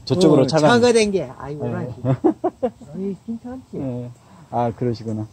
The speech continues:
Speaker 1: 아야, 고맙습니다.
Speaker 2: 네. 다른 데 또 어디 땅 더 사는 거?
Speaker 1: 땅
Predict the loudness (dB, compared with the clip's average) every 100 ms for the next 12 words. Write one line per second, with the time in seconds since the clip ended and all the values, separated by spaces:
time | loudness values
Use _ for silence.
0 | -18 -20 -20 -20 _ -4 0 0 -2 -14
1 | -16 -6 4 6 6 2 6 6 4 0
2 | -10 -8 -8 -8 -12 -14 -14 -14 -14 -14
3 | -12 -12 -14 -16 -12 -10 -8 -8 -12 -12
4 | -8 -6 -6 -10 -10 -10 -8 -8 -8 -10
5 | -14 -16 -18 -18 -20 -18 -18 -16 -18 -20
6 | -20 -20 -20 _ _ -20 -20 -20 -20 _
7 | _ _ 0 2 -2